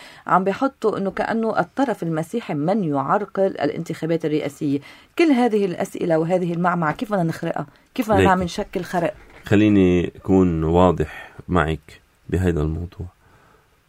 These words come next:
Speaker 2: نحن نؤمن بكتاب اسمه الدستور اللبناني، وامبارح يلي سمع، يعني، عزة البطريرك الماروني يقول إنه كل أزماتنا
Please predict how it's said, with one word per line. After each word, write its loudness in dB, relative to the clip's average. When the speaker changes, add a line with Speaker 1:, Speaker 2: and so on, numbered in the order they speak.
Speaker 2:
نحن 2
نؤمن 4
بكتاب 4
اسمه -2
الدستور -4
اللبناني، -8
وامبارح 2
يلي -2
سمع، -2
يعني، 0
عزة -2
البطريرك -4
الماروني -2
يقول 0
إنه -6
كل 6
أزماتنا 0